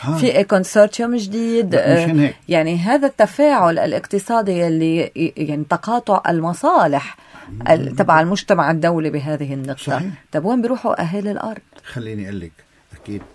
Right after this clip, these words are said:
Speaker 1: المجتمع الدولي وتقاطع مصالحه مش كرمال سوء
Speaker 2: إيه،
Speaker 1: عيوننا عم
Speaker 2: مية بالمية،
Speaker 1: يتنقيب
Speaker 2: يعني مش
Speaker 1: المنطقة.
Speaker 2: إنه التكامل
Speaker 1: مش كرمال سوء
Speaker 2: الاقتصادي.
Speaker 1: عيوننا بمعنى إنه جاي عم يخلق، آه،
Speaker 2: وعم
Speaker 1: استقرار
Speaker 2: بيعطينا.
Speaker 1: وعم يشتغل لا، وعم يدعمنا لنرجع نستعيد دولتنا.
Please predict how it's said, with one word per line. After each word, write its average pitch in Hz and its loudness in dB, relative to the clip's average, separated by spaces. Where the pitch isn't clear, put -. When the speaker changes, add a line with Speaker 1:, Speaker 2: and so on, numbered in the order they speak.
Speaker 1:
المجتمع 92 -12
الدولي 92 -10
وتقاطع 92 -14
مصالحه 92 -12
مش 95 -12
كرمال 131 -6
سوء 415 -4
Speaker 2:
إيه، 330 0
Speaker 1:
عيوننا 127 -6
عم 196 0
Speaker 2:
مية 277 4
بالمية، 277 2
Speaker 1:
يتنقيب 196 0
Speaker 2:
يعني 170 0
مش 202 -2
Speaker 1:
المنطقة. 240 0
Speaker 2:
إنه 202 2
التكامل 208 0
Speaker 1:
مش 202 0
كرمال 151 4
سوء 160 2
Speaker 2:
الاقتصادي. 202 6
Speaker 1:
عيوننا 185 4
بمعنى 131 0
إنه 110 -8
جاي 127 0
عم 104 -2
يخلق، 131 -2
آه، 117 -4
Speaker 2:
وعم 175 4
Speaker 1:
استقرار 175 4
Speaker 2:
بيعطينا. - 4
Speaker 1:
وعم 151 0
يشتغل 139 2
لا، 123 -2
وعم 113 -4
يدعمنا 123 0
لنرجع 117 -4
نستعيد 117 -6
دولتنا. 110 -6